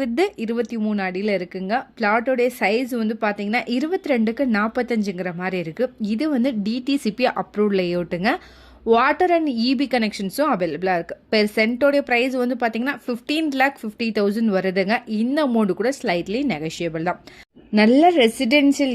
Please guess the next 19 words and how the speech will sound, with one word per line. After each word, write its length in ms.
ஏரியாங்க. 460
நிறைய 400
வீடுகள் 440
நிறைஞ்ச 320
பகுதியும் 580
கூட. 140
வீடியோல 380
பாத்தீங்கனாலே 680
தெரியும். 300
கரட்டுமேட்டு 760
டெம்பிள்லேருந்து 600
சைட்டு 300
ரெண்டு 320
கிலோமீட்டர் 440
தொலைவில் 340
அமைஞ்சிருக்கு. 520
கீரனத்தம் 600
மெயின் 240
ரோட்லேருந்து 400